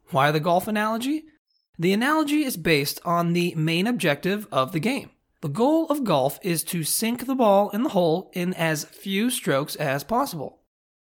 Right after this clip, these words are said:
What is the best someone can do in golf? A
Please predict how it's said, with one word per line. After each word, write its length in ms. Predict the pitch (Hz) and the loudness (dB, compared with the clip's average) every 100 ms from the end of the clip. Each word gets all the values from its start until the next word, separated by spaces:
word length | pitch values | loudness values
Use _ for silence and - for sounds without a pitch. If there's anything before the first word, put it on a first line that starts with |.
| _ _ | _ _
What 160 | 143 143 | -2 -2
is 100 | 151 | 0
the 80 | 147 | -2
best 400 | 160 165 - - | 2 2 0 -6
someone 300 | 180 175 175 | -2 0 0
can 140 | 185 | 2
do 160 | 180 190 | 2 2
in 80 | |
golf? 340 | 196 226 311 - _ - | 2 0 0 -12 _ -8
A 340 | 160 170 220 | -4 -2 -4